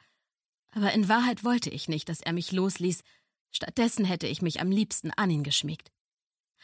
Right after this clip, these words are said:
Gerade als ich drauf und dran war, meinem Impuls zu folgen, erschien eine bildschöne Blondine auf dem Korridor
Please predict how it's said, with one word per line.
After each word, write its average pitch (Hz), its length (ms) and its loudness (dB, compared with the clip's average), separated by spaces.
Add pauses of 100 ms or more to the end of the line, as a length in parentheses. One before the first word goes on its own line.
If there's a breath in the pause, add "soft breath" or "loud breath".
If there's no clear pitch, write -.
(120)
Gerade 262 400 4
als 180 160 0
ich 185 140 -4
drauf 233 320 2
und 208 140 0
dran 214 340 4
war, 175 100 0
meinem 156 280 -2
Impuls 233 500 0
zu 180 100 -4
folgen, 196 460 0 (340 loud breath)
erschien 302 380 2
eine 202 220 2
bildschöne 226 680 2
Blondine 180 540 2
auf - 100 -8
dem 160 140 -6
Korridor 165 580 -4